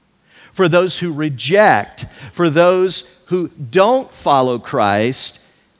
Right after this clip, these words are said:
he's not a precious cornerstone or a saving stone.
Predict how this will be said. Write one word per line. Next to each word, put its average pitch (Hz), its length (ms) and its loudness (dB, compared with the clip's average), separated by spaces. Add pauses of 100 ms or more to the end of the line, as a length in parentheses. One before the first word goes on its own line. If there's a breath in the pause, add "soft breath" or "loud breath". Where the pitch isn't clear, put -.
(100)
he's 170 240 -4
not 190 220 2
a 226 40 0
precious 180 560 -4
cornerstone 135 760 -6
or 117 100 -8
a 120 40 -8
saving 139 580 -4
stone. 101 520 -10